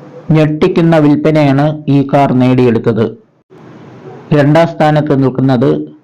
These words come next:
എല്ലാവരുടെയും പ്രിയങ്കരമായ മാരുതി സുസുക്കിയുടെ വാഗണർ കാറാണ്. ആദ്യത്തെ എട്ട് സ്ഥാനങ്ങളിൽ ടാറ്റ പഞ്ചും ഹൂണ്ടായിയുടെ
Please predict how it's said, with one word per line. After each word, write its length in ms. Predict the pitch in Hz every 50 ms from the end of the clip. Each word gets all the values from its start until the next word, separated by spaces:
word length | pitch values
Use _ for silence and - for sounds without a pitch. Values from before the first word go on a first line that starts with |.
| _ _ _ _ _ _ _ _ 135 135
എല്ലാവരുടെയും 640 | 135 135 147 151 156 143 143 135 135 139 139 131 127
പ്രിയങ്കരമായ 720 | - 120 127 135 139 139 147 147 135 143 131 131 131 127 131 131 131 127 127 - - _ 139 143
മാരുതി 420 | 135 131 131 135 139 139 135 151 147 - -
സുസുക്കിയുടെ 600 | 139 120 - - 131 120 - 127 127 117 123 135 131 120 120
വാഗണർ 480 | 120 123 131 127 147 139 139 135 135 117 -
കാറാണ്. 420 | 127 117 113 110 107 107 98 95 92 - _ _ _ _ _ _ _ _ _ _ _ - - - - - - - - - - - - - - - - - - 139
ആദ്യത്തെ 380 | 143 151 147 165 160 160 156 156 147 143
എട്ട് 160 | 147 - - - -
സ്ഥാനങ്ങളിൽ 540 | - 151 139 135 135 131 131 127 127 143 151 - - - - - _ _ _ _ -
ടാറ്റ 300 | 143 135 143 151 - 165 160 151 151 -
പഞ്ചും 380 | 127 127 131 131 127 151 147 165 196 185 - -
ഹൂണ്ടായിയുടെ 600 | - 131 143 151 156 156 156 156 156 151 135 135